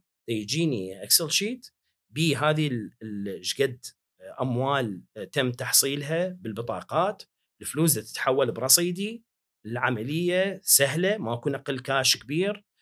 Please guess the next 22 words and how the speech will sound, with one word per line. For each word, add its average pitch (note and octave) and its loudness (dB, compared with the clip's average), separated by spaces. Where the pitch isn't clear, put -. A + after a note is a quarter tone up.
آه، A#2+ 0
ماكو C#3+ 2
مخاطر C#3 0
لنقل A#2+ -2
هذا B2 0
الكاش D3+ 0
واستحصاله، D3 2
وأيضًا C3 0
أموال A#2+ -4
ت-، G#2 -10
تالفة D3+ 4
مزورة C3+ 2
إلى A#2+ 0
آخره. F3+ -2
فبالتالي F3 4
شافت E3 4
أنه C#3 0
لازم D3 2
تتوجه B2 -2
نحو A2+ -4
الدفع A2 -8
الإلكتروني. E2 -14